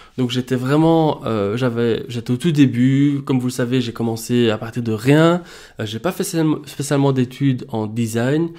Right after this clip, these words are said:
Euh, j'ai plutôt fait tout ce qui est, euh, économique, euh, sciences éco, exactement.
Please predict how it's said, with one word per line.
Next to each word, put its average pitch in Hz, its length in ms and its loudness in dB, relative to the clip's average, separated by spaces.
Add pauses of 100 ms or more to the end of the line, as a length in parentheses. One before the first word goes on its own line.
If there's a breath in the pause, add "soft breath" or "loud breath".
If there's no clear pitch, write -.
(320 loud breath)
Euh, 117 180 -6
j'ai 113 140 -8
plutôt 135 280 -6
fait 139 160 -4
tout 135 140 -8
ce - 100 -12
qui 127 160 0
est, 123 160 4
euh, 107 280 2
économique, 120 840 0
euh, 104 320 -4
sciences - 280 -12
éco, 120 440 -8
exactement. 113 580 -10